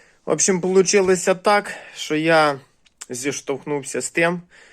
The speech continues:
що мені потрібно було підібрати зірочку. Підібрати конкретно треба було на сто п'ятдесятку боксер.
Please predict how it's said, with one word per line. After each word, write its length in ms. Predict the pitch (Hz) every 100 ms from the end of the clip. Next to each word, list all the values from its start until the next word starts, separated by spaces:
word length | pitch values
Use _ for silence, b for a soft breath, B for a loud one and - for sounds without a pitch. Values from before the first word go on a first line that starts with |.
| b b
що 260 | - -
мені 180 | 143 143
потрібно 540 | 135 139 143 139 131 127
було 300 | 127 127 120
підібрати 680 | - 127 120 127 120 127
зірочку. 680 | 120 156 151 113 - - 104 _ _ _ _ _ _ _ _ _ - _
Підібрати 600 | 127 123 120 135 120 123
конкретно 640 | 127 123 131 127 110 117
треба 340 | 101 123 110 110
було 320 | 117 113 107
на 120 | 107
сто 220 | - 113
п'ятдесятку 760 | - 120 113 - 143 135 - 120
боксер. 540 | 113 107 - 123 117